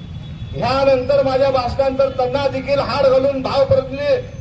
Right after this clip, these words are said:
श्रद्धांजली गृहमंत्र्यांची व्हायची आहे, म्हणून आपण सगळे एकत्र आलोय. आता, आता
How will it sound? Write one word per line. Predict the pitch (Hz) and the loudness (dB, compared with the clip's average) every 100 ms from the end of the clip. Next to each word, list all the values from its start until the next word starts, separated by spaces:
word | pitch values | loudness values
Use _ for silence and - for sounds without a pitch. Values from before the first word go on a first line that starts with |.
| - - | -14 -6
श्रद्धांजली | 247 247 320 330 330 330 | -6 -2 0 2 0 0
गृहमंत्र्यांची | 277 294 285 262 285 254 | 0 2 0 0 0 0
व्हायची | 277 254 262 247 262 | -2 0 0 0 0
आहे, | 247 208 - - - - - - - - | 0 -2 -6 -10 -12 -14 -14 -14 -14 -4
म्हणून | - 330 339 | 0 2 2
आपण | 294 277 302 | 0 2 0
सगळे | 294 285 294 277 | 0 2 4 4
एकत्र | 254 277 269 | 4 2 2
आलोय. | 277 254 262 240 - - - - - - - - | 2 4 4 2 -6 -12 -16 -16 -16 -14 -14 -12
आता, | 180 - 277 | -10 -4 -2
आता | 269 262 | 0 0